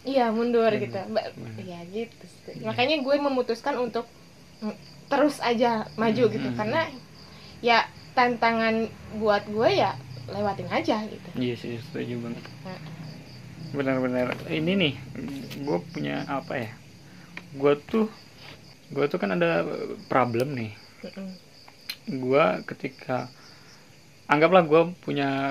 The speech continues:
Speaker 2: beberapa, eh, apa, ada garapan proyekan lah ya.
Speaker 1: Mm-mm.
Speaker 2: Nah, gue tuh punya problem, eh, ketika memulai sesuatu tuh ada problem habit yang masih,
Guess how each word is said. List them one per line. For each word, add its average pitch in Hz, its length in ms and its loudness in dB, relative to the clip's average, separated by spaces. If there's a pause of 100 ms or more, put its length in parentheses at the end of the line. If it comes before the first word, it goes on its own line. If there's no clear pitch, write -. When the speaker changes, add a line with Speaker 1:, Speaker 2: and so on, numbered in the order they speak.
Speaker 2:
beberapa, 135 420 -4
eh, 135 220 10
apa, 143 360 2
ada 135 240 4
garapan 131 400 2
proyekan 123 420 4
lah 117 120 0
ya. 110 220 -2
Speaker 1:
Mm-mm. 196 340 -10 (420)
Speaker 2:
Nah, 151 240 2
gue 123 220 0
tuh 185 140 -2
punya 170 200 -6
problem, 147 600 -2 (1500)
eh, 143 800 4
ketika 135 400 -6
memulai 131 360 -4
sesuatu 123 460 -6 (100)
tuh 175 160 -4 (1080)
ada 135 220 0
problem 135 440 0
habit 143 460 2 (220)
yang 143 300 2
masih, 139 440 -2